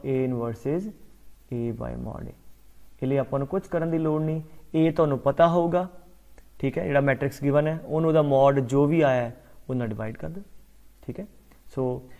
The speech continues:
ਇਹ ਸਾਰੀ ਲਿਸਟ ਤੁਸੀਂ ਕੀ ਕਰੋ, ਜਦੋਂ ਨੋਟਸ ਬਣਾਉਣੇ ਆ ਸਾਰੇ ਤੁਸੀਂ ਲਿਸਟ ਆਊਟ ਕਰ ਲੈਣੀ ਹੈ। ਸੋ ਇਸ generally ਕੀ ਹੋਊਗਾ, ਜਿੰਨੇ ਫਾਰਮੂਲੇ ਸਾਰੇ A ਤੇ ਹੀ ਆ ਜਾਣੇ ਆ, ਠੀਕ ਹੈ? ਜਿਵੇਂ adjoint A inverse, ਅਗਾਂਹ ਅਗਾਂਹ ਕਰਨ ਦੀ ਲੋੜ ਨਹੀਂ, A by mod A,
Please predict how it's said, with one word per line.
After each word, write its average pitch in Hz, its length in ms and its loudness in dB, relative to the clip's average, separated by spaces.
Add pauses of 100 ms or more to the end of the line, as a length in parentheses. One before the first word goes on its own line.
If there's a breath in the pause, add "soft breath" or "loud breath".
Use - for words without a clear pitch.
(160 soft breath)
ਇਹ 160 80 2
ਸਾਰੀ 156 280 4
ਲਿਸਟ 175 240 2
ਤੁਸੀਂ 180 220 2
ਕੀ 185 140 0
ਕਰੋ, 180 220 0
ਜਦੋਂ 165 180 0
ਨੋਟਸ 160 220 0
ਬਣਾਉਣੇ 160 300 2
ਆ 196 40 0
ਸਾਰੇ 139 360 2
ਤੁਸੀਂ 139 240 -2
ਲਿਸਟ 127 280 -4
ਆਊਟ 120 160 -2
ਕਰ 120 160 -4
ਲੈਣੀ 127 260 -2
ਹੈ। 190 80 -8 (460 soft breath)
ਸੋ 127 480 -2
ਇਸ 156 300 0 (280 loud breath)
generally 165 300 6
ਕੀ 202 100 4
ਹੋਊਗਾ, 190 220 6
ਜਿੰਨੇ 170 220 2
ਫਾਰਮੂਲੇ 180 340 2
ਸਾਰੇ 202 220 6
A 170 320 6
ਤੇ 170 80 6
ਹੀ 170 80 6
ਆ 123 120 6
ਜਾਣੇ 113 240 -2
ਆ, 110 60 -10 (320)
ਠੀਕ 131 160 -8
ਹੈ? - 80 -4 (220)
ਜਿਵੇਂ 135 220 2
adjoint 131 420 0
A 131 40 0
inverse, 127 340 -2
ਅਗਾਂਹ 139 200 2
ਅਗਾਂਹ 147 140 4
ਕਰਨ 135 200 -2
ਦੀ 135 60 0
ਲੋੜ 127 220 0
ਨਹੀਂ, 131 380 -2
A 113 40 -4
by 139 280 0 (960 soft breath)
mod 117 320 -2
A, 113 40 -8